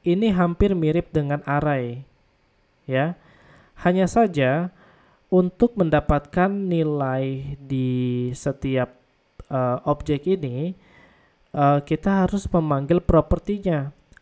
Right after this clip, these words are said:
Jadi ini adalah objeknya, ini properti, ini value-nya, nilai. Sedangkan array,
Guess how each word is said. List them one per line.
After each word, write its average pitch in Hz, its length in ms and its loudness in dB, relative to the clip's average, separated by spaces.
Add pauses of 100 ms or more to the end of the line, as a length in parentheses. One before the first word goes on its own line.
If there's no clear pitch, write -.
(100)
Jadi 156 560 4
ini 208 80 2
adalah 165 480 0
objeknya, 147 960 -2
ini 151 240 -2
properti, 160 800 0
ini 156 240 2
value-nya, 170 800 0
nilai. 147 480 0 (640)
Sedangkan 165 720 2
array, 185 720 0